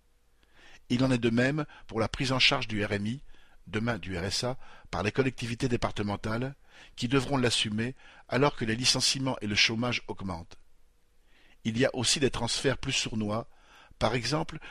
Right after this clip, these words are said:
celui des indemnités versées par l'État aux villes qui sont tenues par la loi d'organiser un recensement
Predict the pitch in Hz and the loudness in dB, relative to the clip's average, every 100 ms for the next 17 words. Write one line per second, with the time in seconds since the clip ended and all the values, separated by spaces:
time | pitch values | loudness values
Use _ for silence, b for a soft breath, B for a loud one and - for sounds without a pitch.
0 | B - 143 165 127 131 135 131 135 - | B -2 0 4 6 6 4 0 -2 0
1 | 127 127 - 139 117 107 113 139 135 - | 2 2 2 0 0 0 0 0 -2 -2
2 | 104 101 120 135 139 B - - - 113 | -4 0 0 0 -2 B -6 0 0 0
3 | 147 156 131 117 113 110 127 120 107 120 | 0 0 0 2 2 0 0 0 -2 0
4 | 123 120 117 101 117 110 - 107 110 | 0 0 0 0 -4 0 -2 -2 -6